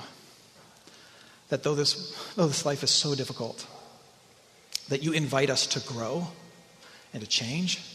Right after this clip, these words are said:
that, that you show us by the power of your Spirit how to live as functional and healthy people despite our wounds and our hurts.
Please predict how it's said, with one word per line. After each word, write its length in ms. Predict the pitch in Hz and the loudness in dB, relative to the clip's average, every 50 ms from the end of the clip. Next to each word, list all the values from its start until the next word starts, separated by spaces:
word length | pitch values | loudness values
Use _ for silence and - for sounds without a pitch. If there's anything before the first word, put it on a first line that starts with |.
| - - - - - - - - - - - - - - - - - - | -16 -18 -20 -20 -20 -20 -20 -20 -20 -20 -20 -20 -20 -20 -20 -10 4 6
that, 140 | 160 160 | 6 6
that 140 | 165 165 - | 6 4 4
you 100 | 180 185 | 4 4
show 320 | - - - 156 135 151 175 | 4 4 4 4 6 6 6
us 420 | 190 - - - - - - - | 6 6 6 4 4 2 2 2
by 80 | 156 143 | 2 2
the 80 | 131 | 2
power 220 | - - - 147 143 | 2 2 4 4 4
of 60 | 139 | 4
your 60 | 127 | 4
Spirit 540 | - - - - 131 139 160 180 170 - - - - - - - - - - - - - | 4 4 4 4 4 6 6 6 6 2 -2 -10 -12 -14 -16 -18 -18 -20 -20 -18 0 4
how 100 | - 151 | 4 6
to 160 | - - 147 | 6 6 4
live 220 | 139 151 151 135 | 4 4 2 2
as 120 | 123 113 - | 2 2 0
functional 640 | - - 151 151 156 - - 180 170 165 165 143 | 2 2 2 2 2 2 2 4 4 2 2 2
and 160 | 139 127 120 | 0 -2 -2
healthy 400 | - - - 160 151 151 - 156 | 0 6 8 8 8 8 4 0
people 380 | 143 - 131 131 - - 180 165 | 0 0 -2 -2 0 0 0 2
despite 380 | 147 131 - - - 135 127 | 4 4 4 4 4 4 4
our 120 | 120 131 117 | 2 0 0
wounds 400 | 104 113 123 139 160 175 170 - | -2 -4 -4 -2 0 0 2 0
and 80 | 123 | 0
our 80 | 90 87 | -2 -4
hurts. 720 | - 117 139 190 143 - - - - - - - - - | -4 -4 -4 -2 -2 -2 -2 -2 -2 -4 -10 -14 -16 -18